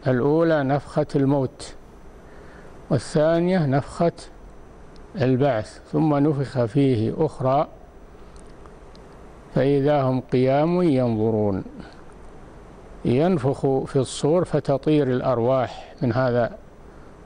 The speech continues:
الصور إلى أصحابها، تدخل كل روح في جسد صاحبها، لأن الله يقيمهم من القبور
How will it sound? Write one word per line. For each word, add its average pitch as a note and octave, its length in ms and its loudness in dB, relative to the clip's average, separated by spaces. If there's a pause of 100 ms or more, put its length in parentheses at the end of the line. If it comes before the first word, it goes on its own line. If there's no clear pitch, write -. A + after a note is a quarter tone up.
(140)
الصور D#3+ 680 0 (1000)
إلى C#3 460 2
أصحابها، B2+ 1120 2 (480)
تدخل C#3+ 640 0 (720)
كل F#3 300 2
روح C#3 520 2 (520)
في D3 320 2
جسد B2+ 680 0 (320)
صاحبها، B2+ 920 0 (3000)
لأن C3+ 300 2
الله C3+ 420 2
يقيمهم C#3 680 2
من C3 200 4
القبور B2+ 640 0